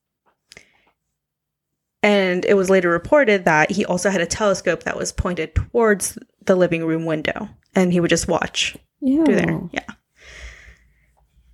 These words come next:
Speaker 1: Which, I mean, it, it's kind of a strange place to point your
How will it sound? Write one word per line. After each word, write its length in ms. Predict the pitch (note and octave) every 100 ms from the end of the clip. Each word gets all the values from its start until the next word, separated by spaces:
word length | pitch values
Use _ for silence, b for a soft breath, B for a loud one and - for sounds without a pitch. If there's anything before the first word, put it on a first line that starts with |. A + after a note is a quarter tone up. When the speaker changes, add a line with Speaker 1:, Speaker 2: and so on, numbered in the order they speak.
| _ _ -
Speaker 1:
Which, 600 | A3+ G3+ - - - - _ _ _ -
I 80 | A3
mean, 240 | A#3 G#3+ -
it, 220 | F#2+ - -
it's 260 | - A#3+ -
kind 340 | - D4 D#4+
of 120 | G#4+
a 60 | G#4+
strange 500 | - - D4 C#4 -
place 380 | - B3 B3 -
to 100 | A3+
point 340 | - A#3 G#3+
your 480 | G3+ G#3 F#3+ F#3